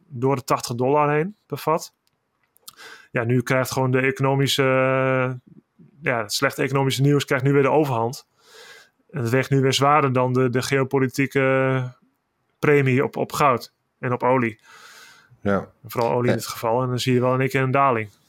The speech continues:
Speaker 2: Nee, en dit zijn dan een beetje de, eh, hebben we het eigenlijk over de dagkoersen, hè, of de weekkoersen, de maandkoersen. Hoe zie jij, eh, olie, eh, op de lange termijn? Want ik, eh, toevallig, eh, ik heb een video gekeken van, eh, eh, Rick Rule.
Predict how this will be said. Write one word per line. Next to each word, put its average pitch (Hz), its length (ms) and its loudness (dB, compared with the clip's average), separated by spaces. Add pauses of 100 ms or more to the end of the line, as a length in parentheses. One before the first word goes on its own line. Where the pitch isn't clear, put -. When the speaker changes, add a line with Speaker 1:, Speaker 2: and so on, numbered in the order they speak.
(300)
Speaker 2:
Nee, 110 160 2
en 101 80 4
dit 101 140 2
zijn 104 240 2
dan 98 140 2
een 95 80 2
beetje 95 260 0
de, 90 220 0
eh, 92 80 2
hebben 87 320 2
we 90 60 0
het - 80 -4
eigenlijk 95 360 2
over 90 140 -2
de 90 80 0
dagkoersen, 98 600 0
hè, 101 100 2
of 90 120 -4
de - 120 -4
weekkoersen, 85 540 -2
de 87 60 -2
maandkoersen. 92 800 0 (500)
Hoe 113 300 2
zie - 160 0
jij, 104 640 4
eh, - 140 -2
olie, 98 460 4
eh, 92 160 0
op - 160 -6
de 92 340 2
lange 95 320 0
termijn? 90 400 0
Want 113 160 -2
ik, 95 180 -6
eh, 92 200 2 (520)
toevallig, 98 520 0
eh, 90 360 2 (120)
ik - 80 -20
heb 90 180 -6
een 90 120 -4
video 90 340 0
gekeken 87 440 -2
van, 87 320 -2
eh, 85 340 0 (220)
eh, 87 60 0
Rick 92 220 0
Rule. 113 360 2